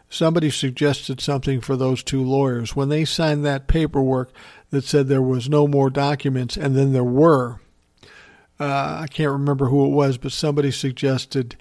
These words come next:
"Yeah, maybe your attorneys should get good attorneys." And, uh,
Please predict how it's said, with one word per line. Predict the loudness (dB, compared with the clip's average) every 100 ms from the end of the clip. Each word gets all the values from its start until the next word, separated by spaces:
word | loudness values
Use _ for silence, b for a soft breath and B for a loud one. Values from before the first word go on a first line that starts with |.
| B B B
"Yeah, | 0 0 -2
maybe | -2 2 4 4
your | 4 6 4
attorneys | 2 -2 -2 0 2 2 2 -2 -6 -10 -12 -12 b b b b _ _ -12
should | -2 -2 0
get | 0 0 0
good | 0 0
attorneys." | -2 -6 -6 -6 -10 -16 -16 -14 -14 _ _ _ _ _ _ _ _ _ _ _ _ _ _ _ _ _ _ -20 B B B B B B _
And, | 0 2 2 2
uh, | 0 0 -2